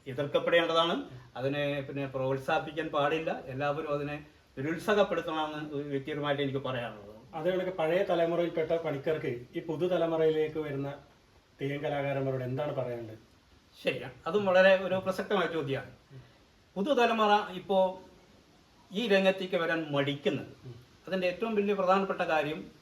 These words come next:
Speaker 1: ഒന്നാമത് നമ്മൾ മെനക്കെടുന്നതിന് കണക്കായിട്ടുള്ളൊരു വേതനം ലഭിക്കുന്നില്ല എന്നുള്ളതാണ്. എല്ലാ സ്ഥലത്തും അല്ല ഞാൻ പറയുന്നത്, പൊതുവെ ആ, ആ, അർഹിക്കുന്ന രീതിയിലുള്ള ഒരു അതിൻ്റെ പിന്നെ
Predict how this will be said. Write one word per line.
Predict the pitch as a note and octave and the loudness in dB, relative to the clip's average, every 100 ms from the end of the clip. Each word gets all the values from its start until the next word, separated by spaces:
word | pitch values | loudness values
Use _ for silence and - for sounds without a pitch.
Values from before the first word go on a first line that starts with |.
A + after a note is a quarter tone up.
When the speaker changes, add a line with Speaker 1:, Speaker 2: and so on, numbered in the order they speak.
| _ _ _ _ _ _ D#3+ | _ _ _ _ _ _ 0
Speaker 1:
ഒന്നാമത് | G#3+ A#3 A3+ G#3 G#3 G3 F3 - - - - - - _ _ _ - E3 | 4 6 6 4 4 0 -10 -18 -20 -20 -20 -20 -20 _ _ _ -10 -4
നമ്മൾ | G3+ G3+ | 0 2
മെനക്കെടുന്നതിന് | F3 F3+ G#3 G3+ G#3 G3+ G3+ | 2 2 4 4 6 6 6
കണക്കായിട്ടുള്ളൊരു | F#3+ F#3 F#3 F3 E3 D3 C3+ | 4 6 6 6 0 0 2
വേതനം | D#3+ F3+ F#3 F3 - - - _ _ - B2+ - - _ - - C#3 | 4 6 6 4 -8 -20 -20 _ _ -20 -20 -20 -20 _ -20 -8 -4
ലഭിക്കുന്നില്ല | D3 D3+ D#3+ D#3 C#3+ C#3+ | -2 -2 -2 -4 0 2
എന്നുള്ളതാണ്. | C3+ B2+ A#2 - - - A#2 C#3 | 2 -2 -6 -8 -16 -18 -6 0
എല്ലാ | E3+ E3+ | 2 2
സ്ഥലത്തും | F#3 E3+ F3+ E3 | 2 0 2 0
അല്ല | E3+ F3+ | 2 2
ഞാൻ | C#3+ C3 | 0 -2
പറയുന്നത്, | B2+ B2+ - - | -2 -4 -8 -2
പൊതുവെ | A3 A#3 - - - - - - - - - | 2 2 2 -6 -20 -20 -16 -14 -14 -6 4
ആ, | G3+ G3+ F#3+ F#3+ | 6 6 4 4
ആ, | F#3 F#3 - | 6 6 4
അർഹിക്കുന്ന | G3+ G3+ A#3 A#3 A3 | 2 2 0 0 2
രീതിയിലുള്ള | G#3 G#3 G3+ G#3 | 6 6 6 6
ഒരു | G#3 G3 | 6 4
അതിൻ്റെ | G3 G3 F#3+ G3 - G#3+ G3 - | 2 2 0 -4 -16 -16 -16 -8
പിന്നെ | F3+ F3 | -6 -4